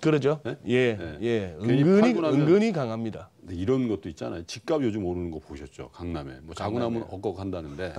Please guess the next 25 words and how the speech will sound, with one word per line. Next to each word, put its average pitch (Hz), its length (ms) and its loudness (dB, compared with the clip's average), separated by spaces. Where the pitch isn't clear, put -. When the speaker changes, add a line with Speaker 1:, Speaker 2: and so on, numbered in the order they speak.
Speaker 1:
<laughs> - 1080 -10
Speaker 2:
이런 170 380 0
상황이 170 320 0
되면 165 340 -4
모든 208 520 0
자산은 165 480 0
팔지 170 280 -4
말아야 92 320 -2
된다. 80 260 -8
이런 160 520 0
게 151 80 0
확산이 123 760 -6
되잖아요. 87 640 -6
Speaker 1:
네. 101 360 -4
Speaker 2:
팔고 202 360 -2
나서 180 200 2
지금 170 220 0
얼마나 165 420 0
지금 156 140 0
땅을 151 240 -2
치는 127 360 -2
분들이 98 260 -4
많겠어요. 80 440 -6
Speaker 1:
그렇죠. 113 440 -4
Speaker 2:
그죠? 104 200 -6